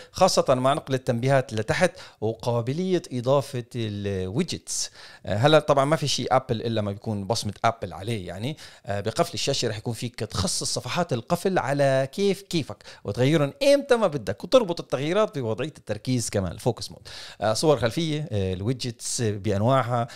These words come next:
آه، أنواع الخط، ألوانها، شو بيبان، شو بيتخبى. جميل، جميل. وأوفيس مود، وشيل المكتب، وشيل الشغل، وشيل النوم. يعني الزمانات على الاي او اس خمستاشر اللي نحن هلا فيه، آه، أبل نزلوا تحديد النصوص في الصور. آه، جميل. هلا صار في تحديد نصوص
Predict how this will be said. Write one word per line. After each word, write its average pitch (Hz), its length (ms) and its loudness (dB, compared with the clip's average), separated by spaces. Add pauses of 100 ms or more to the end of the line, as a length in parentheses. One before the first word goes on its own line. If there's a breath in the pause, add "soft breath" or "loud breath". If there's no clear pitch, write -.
(220 loud breath)
آه، 101 160 -4
أنواع 117 180 2
الخط، 110 160 -2 (300)
ألوانها، 113 720 2
شو 131 160 -2
بيبان، 127 380 2
شو 120 80 0
بيتخبى. 113 480 -2
جميل، 208 300 0
جميل. 180 380 2
وأوفيس 120 640 -2
مود، 117 300 0
وشيل 117 300 -2
المكتب، 110 420 -2
وشيل 107 260 -8
الشغل، 110 400 -6
وشيل 113 260 -6
النوم. 107 300 -2 (440 loud breath)
يعني 85 260 -8
الزمانات 143 520 2
على 117 160 -2
الاي 131 220 6
او 135 60 4
اس - 160 0
خمستاشر 160 240 -2
اللي 101 140 -2
نحن 113 200 -2
هلا 104 220 0
فيه، 156 360 2
آه، 117 200 0
أبل 151 180 -2
نزلوا 143 260 -2
تحديد 139 340 -4
النصوص 135 420 -4
في - 60 -8
الصور. 123 440 -4
آه، 110 200 -4
جميل. 151 300 -4 (260)
هلا 180 180 8
صار 185 160 8
في 190 100 0
تحديد 151 340 -2
نصوص 156 540 -6